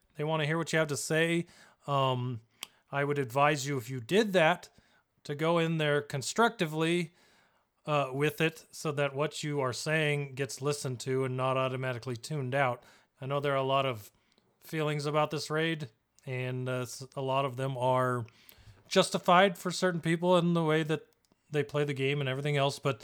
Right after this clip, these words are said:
uh, there is a feedback post if you wanna go in there and drop some knowledge about your experience with the raid, if you're finishing it, if you're not, whatever. But any feedback you have for that, just drop it on there, and,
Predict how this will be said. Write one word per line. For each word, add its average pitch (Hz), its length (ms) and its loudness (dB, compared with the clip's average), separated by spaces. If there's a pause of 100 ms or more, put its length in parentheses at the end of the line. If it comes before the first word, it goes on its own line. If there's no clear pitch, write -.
(720)
uh, 135 200 4
there 147 160 8
is 170 100 6
a 160 60 4
feedback 175 500 8
post 170 440 6
if 123 120 -10
you 165 80 0
wanna 165 200 4
go 151 220 4
in 151 200 2
there 151 360 2
and 135 600 0
drop 139 320 4
some 123 480 -2 (440)
knowledge 143 500 6
about 131 280 2
your 151 160 4
experience 156 540 -2
with 151 80 -6
the 156 100 2
raid, 151 480 2 (140)
if 123 180 -8
you're 123 200 -2
finishing 202 520 2
it, 208 120 2
if 151 180 -2
you're 131 80 0
not, 175 400 2 (100)
whatever. 160 520 2 (540)
But 147 120 0
any 180 180 4
feedback 160 480 2
you 131 100 0
have 135 160 2
for 131 140 -4
that, 120 320 -6
just 139 220 -6
drop 135 280 2
it 127 60 -2
on 127 200 0
there, 120 140 -2
and, 120 260 -4